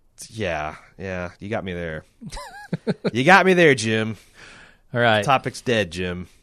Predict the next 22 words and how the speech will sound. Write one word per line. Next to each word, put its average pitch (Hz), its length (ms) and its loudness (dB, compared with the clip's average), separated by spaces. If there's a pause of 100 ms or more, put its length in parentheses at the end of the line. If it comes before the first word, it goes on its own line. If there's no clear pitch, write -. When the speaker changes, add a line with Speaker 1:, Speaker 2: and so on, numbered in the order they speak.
(160)
Speaker 2:
Yep, 135 320 4
I 131 80 -6
think 123 160 -4
we 120 100 -2
killed 104 260 -2
it. 98 140 -10 (180)
Speaker 1:
Uh, 120 300 2
anything 196 240 2
else 190 120 0
you 180 60 -4
wanna 175 100 0
say 170 100 0
about 147 140 0
Star 131 200 0
Trek 82 320 -4
two, 80 500 -10 (280)
The 98 60 -8
Speaker 2:
Nah. 92 60 -4
Speaker 1:
Wrath 92 200 -2
of 85 60 -14
Khan? 82 360 -12 (400)
Speaker 2:
Nah. 101 220 -6